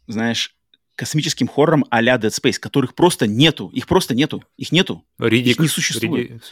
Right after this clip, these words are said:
Speaker 2: Риддик
Speaker 1: Ну,
Speaker 2: называется
Speaker 1: ну, я имею в виду,
Speaker 2: слово?
Speaker 1: что... э, я думаю, да, я думаю, да. Я думаю,
Speaker 2: Мгм.
Speaker 1: можно. Но я имею в виду, в современности таких игр, ну, просто нету.
Speaker 2: Мгм.
Speaker 1: С такой
Speaker 2: Да,
Speaker 1: графикой их
Speaker 2: пока,
Speaker 1: нету
Speaker 2: по-, пока
Speaker 1: вдвойне.
Speaker 2: что.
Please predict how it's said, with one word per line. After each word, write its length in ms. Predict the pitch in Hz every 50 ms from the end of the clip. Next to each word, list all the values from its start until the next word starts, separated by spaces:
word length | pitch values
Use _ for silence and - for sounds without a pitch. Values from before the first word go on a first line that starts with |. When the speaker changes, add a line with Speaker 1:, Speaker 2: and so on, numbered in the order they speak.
| 117 - - -
Speaker 2:
Риддик 280 | 120 117 120 127 170
Speaker 1:
Ну, 100 | 190 -
Speaker 2:
называется 40 | 175
Speaker 1:
ну, 140 | 175 190 202
я 120 | 180 165
имею 160 | 147 151 156 -
в 20 |
виду, 40 | 139
Speaker 2:
слово? 20 |
Speaker 1:
что... 380 | - - 151 135 117 107 - - _ _ _ _ _
э, 340 | - - 92 113 104 104 101 98
я 100 | 107 107
думаю, 200 | 107 120 160 190
да, 180 | 196 135 107 -
я 60 | 107 101
думаю, 200 | 107 120 123 123
да. 180 | 98 101 117 _ _ _ _ _ _ _ _ _ _ _ _ -
Я 60 | 101 95
думаю, 180 | 113 123 127 120
Speaker 2:
Мгм. 0 |
Speaker 1:
можно. 280 | 113 104 101 - - _ _ _ _ _ _ _ _ - - - - - - -
Но 220 | 147 151 143 147 - 143
я 80 | 139 147
имею 60 | 165
в 20 | 147
виду, 80 | 131
в 60 | -
современности 560 | - 156 139 135 135 147 180 196 180 - - -
таких 280 | 120 - - 143 - 165
игр, 140 | 131 120 107
ну, 100 | 113 101
просто 340 | - 131 127 120 - - 113
нету. 280 | - 101 - - 143 _ _ _ _ _ _ _ _ _ _ _ -
Speaker 2:
Мгм. 260 | 110 101 98 104 110 _ _ _ _ _ _ - -
Speaker 1:
С 120 | - -
такой 300 | - - - - 165 196 165
Speaker 2:
Да, 0 |
Speaker 1:
графикой 460 | 160 185 220 196 190 170 120 127 110
их 60 | 117 -
Speaker 2:
пока, 100 | - 123
Speaker 1:
нету 180 | 139 156 - 139
Speaker 2:
по-, 20 |
пока 280 | 123 110 123 123 117 113
Speaker 1:
вдвойне. 0 |
Speaker 2:
что. 260 | 117 139 139 110 -